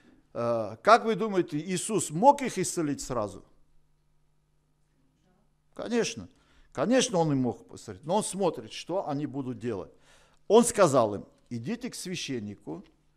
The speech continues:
Они поверили и пошли. И это было, это они хорошо сделали. И исцелились.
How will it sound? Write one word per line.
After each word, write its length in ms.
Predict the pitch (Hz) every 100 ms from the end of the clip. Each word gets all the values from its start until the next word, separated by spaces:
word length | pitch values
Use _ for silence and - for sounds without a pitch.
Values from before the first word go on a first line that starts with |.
| _ _ _ _ _
Они 300 | 120 147 160
поверили 640 | 143 135 127 185 247 254
и 120 | 247 226
пошли. 560 | 220 - 208 113 90 - _ _ _ _ _ -
И 60 |
это 220 | 117 110 120
было, 280 | 160 156 104
это 320 | 143 135 143
они 220 | 143 180 156
хорошо 540 | - 165 208 - 185
сделали. 480 | 110 110 90 76 - - - _ _ _ _ _ _
И 240 | 233 254 -
исцелились. 800 | 180 - 190 160 123 87 -